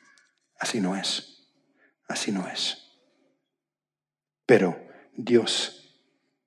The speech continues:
tiene un plan. Vamos a terminar con esto rapidito.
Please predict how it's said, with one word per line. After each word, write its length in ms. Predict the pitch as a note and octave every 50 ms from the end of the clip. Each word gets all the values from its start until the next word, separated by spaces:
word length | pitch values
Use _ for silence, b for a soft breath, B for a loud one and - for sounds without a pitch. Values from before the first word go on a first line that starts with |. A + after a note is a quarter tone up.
| _ _ _ _ _ _ _ _ _ _ _ _ _ _ _ _ _ _
tiene 240 | - C#3+ C3 A#2 A2+
un 120 | G#2+ G#2
plan. 280 | - - G2+ - - - - - - - - - _ _ _ _ _ _ _ _ _ _ _ _ _ _ _ _ _ _ _ _ _ _ - - B B B B B B
Vamos 260 | - A#2+ A#2 G#2 -
a 300 | G#2 G2 F#2+ G#2+ - -
terminar 340 | - A2+ G#2+ A2 G#2+ G2 G2
con 120 | - G2+ G2
esto 160 | F2+ - -
rapidito. 440 | - F2+ E2+ - G2 F#2 - G#2+